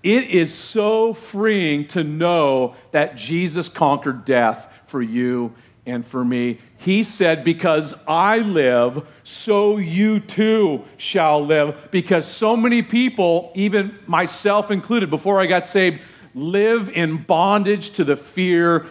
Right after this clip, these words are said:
of death. What's gonna happen? Where am I going? I think I'm good with the big guy upstairs. Listen, if you're calling him the big guy upstairs, you need to make an adjustment and repent.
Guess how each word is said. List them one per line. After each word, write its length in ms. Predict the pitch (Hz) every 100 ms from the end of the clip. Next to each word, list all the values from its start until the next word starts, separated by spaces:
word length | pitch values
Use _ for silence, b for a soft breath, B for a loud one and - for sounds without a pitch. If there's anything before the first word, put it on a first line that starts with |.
| B
of 220 | 151 127
death. 380 | 160 131 - - -
What's 160 | 214 -
gonna 220 | - 294
happen? 440 | 302 320 339 294 - _ _ _ _ _ _ -
Where 140 | 302
am 100 | 359
I 80 | 330
going? 540 | 320 339 349 339 226 - _ _ _ _ _
I 120 | 180
think 180 | - 302
I'm 140 | 277 214
good 220 | 247 240
with 100 | 214
the 60 |
big 260 | 165 247 196
guy 160 | 226 220
upstairs. 760 | 226 - - 190 226 202 - B B B B B _ _ 180
Listen, 220 | 170 180
if 60 |
you're 80 | 175
calling 320 | 226 226 185
him 80 | 185
the 80 | 160
big 220 | 123 160
guy 140 | 151 151
upstairs, 680 | 143 - 143 143 143 139 -
you 140 | 147
need 160 | 147 139
to 60 |
make 180 | 131 127
an 80 | 123
adjustment 560 | 110 120 120 - 117
and 140 | 117 110
repent. 540 | 110 - 113 104 -